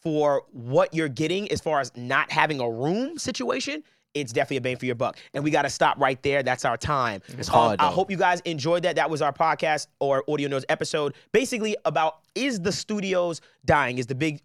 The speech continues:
Speaker 1: uh, budget studios dying? And I think we've come to some type of conclusion where there still is a need for those big studios when it comes to maybe band recordings
Speaker 2: Absolutely.
Speaker 1: or just more or less acoustic stuff that you're probably trying
Speaker 2: Absolutely.
Speaker 1: to do, um,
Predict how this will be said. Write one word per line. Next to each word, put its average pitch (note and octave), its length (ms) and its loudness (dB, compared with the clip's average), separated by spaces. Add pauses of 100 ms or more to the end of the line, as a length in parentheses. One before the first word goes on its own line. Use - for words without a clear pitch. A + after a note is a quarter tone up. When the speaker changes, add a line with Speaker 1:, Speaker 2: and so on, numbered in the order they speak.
(120)
Speaker 1:
uh, C#3+ 120 6
budget C#3+ 300 2
studios C#3+ 300 -4
dying? C3+ 360 2
And C#3 140 0
I D3 80 4
think C4+ 220 -4
we've C4 140 0
come A3 160 0
to G3 100 -2
some G#3 260 0
type F#3+ 220 2
of E3+ 80 -6
conclusion F3 520 -4
where D#3+ 280 2 (200)
there E3 180 0
still G#3 260 2
is G#3 160 0
a E3+ 60 -2
need F3 360 -4
for G3 80 -2
those F#3 160 -2
big F3 180 -2
studios F#3+ 300 -4
when C#3+ 80 -6
it A#2+ 80 -8
comes D3+ 240 -4
to - 80 -6
maybe C#3 280 -4
band D3 340 -2
recordings D3+ 640 -2 (100)
Speaker 2:
Absolutely. D#3 300 2
Speaker 1:
or - 20 -2
just F#2 240 2 (220)
more E3 240 4
or E3 40 4
less D#3+ 220 2
acoustic - 760 -2
stuff - 340 2
that D3 180 2
you're D3 80 4
probably C3 320 4
trying B2 180 4
Speaker 2:
Absolutely. A2 460 2
Speaker 1:
to - 20 -8
do, G#2 100 2
um, D3 140 2